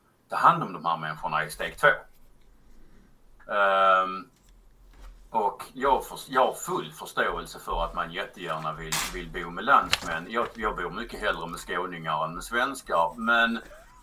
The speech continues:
ja, men alltså, ä-, även, alltså, jag menar, det är samma land, men även där finns det kulturskillnader. Men, men, ehm, det betyder ju samtidigt också att när vi har ett fögderi som underlättar,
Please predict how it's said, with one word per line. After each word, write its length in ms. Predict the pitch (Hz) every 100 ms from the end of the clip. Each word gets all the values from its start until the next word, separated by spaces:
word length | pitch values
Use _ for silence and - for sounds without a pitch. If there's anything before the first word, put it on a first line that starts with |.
| _ - - - - - - - - - - - - -
ja, 80 | 135
men 160 | 131
alltså, 180 | 127 143
ä-, 260 | 139 139 -
även, 340 | 123 156 143 143
alltså, 180 | 127 131
jag 40 |
menar, 240 | 131 120
det 100 | 120
är 40 | 107
samma 320 | - 101 98
land, 280 | 101 90 85
men 100 | 90
även 240 | 90 90
där 180 | 90 87
finns 200 | - 90
det 80 | -
kulturskillnader. 920 | 104 104 107 - 101 95 95 90 -
Men, 560 | 117 127 127 120 117 120 - -
men, 800 | 117 120 117 113 110 110 110 110
ehm, 460 | 107 104 104 107 -
det 100 | 117
betyder 440 | 117 - 120 101
ju 60 | 98
samtidigt 640 | 113 107 110 101 92 90
också 340 | 107 95 - 92
att 440 | 92 90 - -
när 220 | 98 98 92
vi 80 |
har 260 | 110 98 85
ett 80 | -
fögderi 640 | 104 90 85 110 104 82
som 420 | - 92 85 85 - - - - - - - - - - - -
underlättar, 920 | 117 120 104 87 80 - - 69